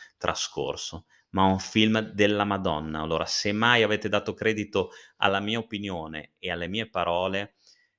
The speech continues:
questa è la volta che mi dovete ascoltare senza indugio, perché vi consiglio di recuperare Fall e ve lo consiglio di andare a recuperare subito. Interrompete qualsiasi cosa state facendo,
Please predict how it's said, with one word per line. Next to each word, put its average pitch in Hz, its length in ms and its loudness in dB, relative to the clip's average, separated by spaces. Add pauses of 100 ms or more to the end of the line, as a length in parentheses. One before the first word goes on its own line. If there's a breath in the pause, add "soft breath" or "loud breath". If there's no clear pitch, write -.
(140)
questa 123 560 0
è 120 80 -6
la 98 100 0
volta 98 340 0
che 104 120 -10
mi 98 80 -8
dovete 95 320 -4
ascoltare 98 800 -2
senza 101 500 -8
indugio, 82 800 -10
perché 90 320 -6
vi 90 160 -8
consiglio 95 520 -6
di 95 120 -2
recuperare 90 600 0
Fall 92 720 0 (600 loud breath)
e 135 220 2
ve 117 160 0
lo 117 160 0
consiglio 123 500 -4
di 113 80 -2
andare 110 300 0
a 110 40 4
recuperare 104 520 0
subito. 85 400 -6
Interrompete 98 720 -6
qualsiasi 95 520 -2
cosa 110 280 -2
state 98 320 -6
facendo, 107 880 -2